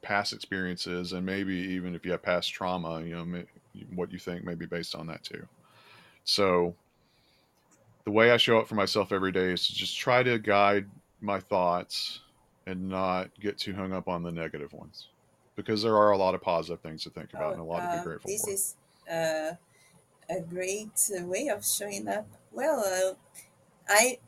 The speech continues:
Speaker 2: I struggled with perfectionism and imposter syndrome.
Speaker 1: Uh-huh.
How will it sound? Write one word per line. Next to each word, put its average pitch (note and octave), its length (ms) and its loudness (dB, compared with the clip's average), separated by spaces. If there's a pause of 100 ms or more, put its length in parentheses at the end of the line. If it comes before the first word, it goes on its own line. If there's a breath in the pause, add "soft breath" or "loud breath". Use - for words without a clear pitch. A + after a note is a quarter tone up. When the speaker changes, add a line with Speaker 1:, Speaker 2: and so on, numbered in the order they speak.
Speaker 2:
I F#3+ 500 2 (440)
struggled A3+ 840 0 (140)
with G#3 420 -2 (800)
perfectionism D4 1200 0 (420)
and A3+ 460 6 (1300)
imposter G#3+ 680 4
syndrome. G#3+ 640 2
Speaker 1:
Uh-huh. - 80 -4